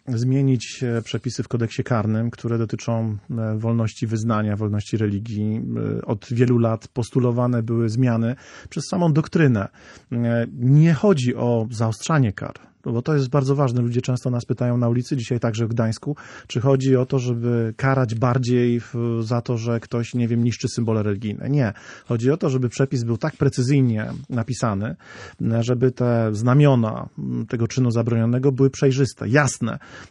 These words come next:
że jeżeli ktoś przerywa mszę świętą, to wiemy, że to jest brutalne wkroczenie w sferę wolności religijnej, wolności wyznania, e, ponieważ msza święta to jest, e, relacja szczególna, mm, em, osoby wierzącej z Panem Bogiem.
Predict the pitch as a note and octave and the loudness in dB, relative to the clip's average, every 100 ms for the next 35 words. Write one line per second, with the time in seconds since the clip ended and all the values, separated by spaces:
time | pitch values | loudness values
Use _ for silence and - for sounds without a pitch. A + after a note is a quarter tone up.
0 | - A2 B2+ B2+ C#3 B2 D3 B2+ - D3+ | -6 0 2 2 2 2 0 0 2 4
1 | D3 C3+ B2+ B2+ - A#2 A2+ C#3+ F3 - | 6 4 2 0 -2 -2 0 0 -2 -2
2 | B2 C3+ B2+ C3 E3+ E3 C#3 - C3+ A#2+ | 0 2 4 4 2 0 -2 0 0 2
3 | C3+ C3+ C3 C3 B2+ B2 - A#2+ A#2+ A#2+ | 0 2 2 2 0 -2 -2 0 0 0
4 | A2+ B2 A#2+ A2+ A#2 A#2 A2 - A#2+ A#2 | -2 -2 0 2 2 0 -2 -2 -2 -4
5 | - - - - A#2+ B2+ C3 A#2+ A#2+ A2+ | -8 -20 -20 -8 2 4 4 4 2 2
6 | G2+ G2 G2+ G#2 A2 A2 - A2 A#2 A#2+ | 2 0 -2 -2 0 0 -2 -2 -2 2
7 | A#2 G#2 G#2 D3+ - - - A#2+ A#2 B2 | 2 2 -2 -4 -12 -20 -12 -6 -4 -4
8 | B2+ C4 C3 A#2+ C3 - C3 C3 C3+ - | -4 0 2 2 0 0 0 0 0 -2
9 | A#2 G#2+ C3+ C3 B2+ B2+ - C3 B2 A#2+ | -4 -2 -4 -2 -2 -2 -2 0 2 2
10 | C3 C3 A#2+ C3+ A2+ - C3 B2+ B2+ A#2 | 4 2 2 -2 -4 0 2 4 4 2
11 | G#2 G#2+ A#2 A2+ A2 G#2+ G#2 G#2 A2 G#2 | 0 -2 -6 -6 -6 -4 -4 -4 -4 -4
12 | G#2+ G#2+ G#2+ G#2 G#2 A2 G2 - - A#2 | -4 -2 -2 -2 -2 -4 -4 -6 -2 0
13 | A2+ A2+ A2+ A2 G2+ - C3 D3 - - | 0 0 0 -2 -4 -4 -6 -6 -12 -10
14 | B2+ C3 C#3 D#3 A#2 G2 | -4 0 2 0 -2 -4